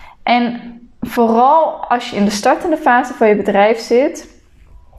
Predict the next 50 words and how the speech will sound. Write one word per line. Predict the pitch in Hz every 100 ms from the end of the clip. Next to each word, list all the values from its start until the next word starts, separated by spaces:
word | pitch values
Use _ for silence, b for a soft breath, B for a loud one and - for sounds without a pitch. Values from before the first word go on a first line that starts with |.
| -
dan | - 214
begrijp | - 269 277
ik |
echt | - 254
wel | 254
dat | 233
het | 226
spannend | - 233 226
is | 220
om | 208 202 202
geld | - 208
te | 214
investeren | 214 208 - 208 208
in | 202
je | 196
bedrijf. | 190 202 190 190 254 415 - B B B B B
Maar | - 254
dat | 262
is | 302
omdat | 302 262 262
je | 262
het | 233
niet | 226 220
gewend | 175 226 240
bent. | 240 - - -
Want | 202 240 247
we | -
investeren | 247 254 262 - 262 233
heel | 233 302 269
makkelijk | 233 - 240 220 226
in | 226 226
nieuwe | 254 269
schoenen, | 269 - 185 175 180 - B B B
in, | 240 240 240 240 240
ehm, | 233 233 226 233 233 226 -
de | 226
nagelstylist, | 240 196 190 - 190 - 196 185 185 202 -
in, | - 247 240 233
ehm, | 240 226 226 226 226
de | - 269
beauty | 202 185 185
salon, | 196 190 190 180 190 185
in | 240
een | 262 294
kapper, | - 196 185 190
je | 208
haar | 226 214 202 214
verven, | 196 185 190 196 196
nieuwe | 240 294
kleren, | 294 240 208 196 190 190